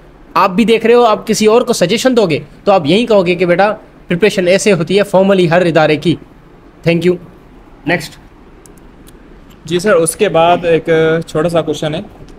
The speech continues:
Speaker 2: कि organization की जो लेंथ थी हमारी,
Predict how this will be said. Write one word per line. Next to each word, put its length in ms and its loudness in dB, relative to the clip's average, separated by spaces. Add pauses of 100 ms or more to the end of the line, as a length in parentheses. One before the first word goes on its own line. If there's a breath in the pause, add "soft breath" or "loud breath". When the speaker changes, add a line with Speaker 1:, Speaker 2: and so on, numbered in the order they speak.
(420)
Speaker 2:
कि 360 0
organization 640 -2
की 420 -6
जो 400 0
लेंथ 260 -2
थी 220 -8
हमारी, 360 -2